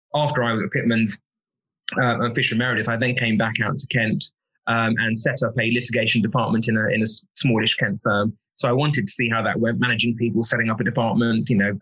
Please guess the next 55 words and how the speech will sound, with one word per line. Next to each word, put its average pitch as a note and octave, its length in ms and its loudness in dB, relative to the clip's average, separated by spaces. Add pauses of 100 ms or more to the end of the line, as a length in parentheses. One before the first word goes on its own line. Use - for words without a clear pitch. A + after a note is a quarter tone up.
um, G#2+ 320 0
bringing A#2+ 260 0
in A#2 140 2
new A2 160 2
work. A#2 320 0 (240)
I'd A2+ 120 0
never A#2 180 0
rainmate A2 480 2
before A2 240 0
that, A2 160 0
so - 80 0
that B2+ 160 0
would, A2+ 180 0 (160)
taught C#3 140 2
me A#2 100 2
how A2 120 0
to A2 80 -2
bring A2+ 280 2
work A2+ 220 0
and G2 80 4
network, A#2 420 0
all A#2 60 2
the A2 80 -4
things A2+ 180 0
that A2+ 80 0
we've G#2+ 120 2
been A2+ 80 2
talking A2+ 320 0
about. A#2 280 0 (480)
Um, B2 220 2
and C3+ 100 2
then D3 160 2
having C#3+ 280 0
my C#3+ 100 0
own D3 160 0
firm B2+ 320 0
taught C#3 220 0
me C3 80 2
that B2+ 180 -2
compliance D#3 480 0
side G2 240 0
of F#2 80 0
it, F2+ 100 0
and A2+ 120 2
run B2+ 160 2
your B2 160 0
own A#2+ 140 -2
firm B2+ 220 2
and A2+ 120 0
finances A#2+ 680 -2
and, F#3+ 300 2
you C#3 100 0
know, F#2 140 0
contacts C#3 560 -2
and G#2+ 200 2